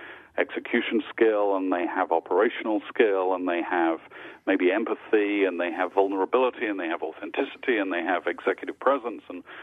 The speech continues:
we like to make all the lists, right? Um, and that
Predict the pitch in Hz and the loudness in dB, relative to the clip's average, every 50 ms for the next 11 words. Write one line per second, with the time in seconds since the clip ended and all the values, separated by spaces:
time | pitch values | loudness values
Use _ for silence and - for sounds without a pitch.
0 | - - _ 113 117 131 139 147 - - 135 131 123 - 127 110 104 101 107 120 | -18 -4 _ 2 4 4 4 2 0 0 0 0 0 0 0 0 0 0 2 2
1 | 104 - - - - - - - 95 104 127 - - - - - - - - - | 0 0 -2 -8 -16 -12 -6 -2 0 0 -2 -2 -8 -18 -20 -20 -18 -18 -20 -20
2 | _ _ - 104 107 104 107 110 107 110 - _ _ _ _ _ - - _ _ | _ _ 2 4 4 4 2 -2 -6 -8 -10 _ _ _ _ _ -16 -16 _ _
3 | _ _ _ _ _ _ _ _ _ - - 117 113 110 98 - 120 123 131 131 | _ _ _ _ _ _ _ _ _ 0 0 2 2 2 2 2 2 2 0 -2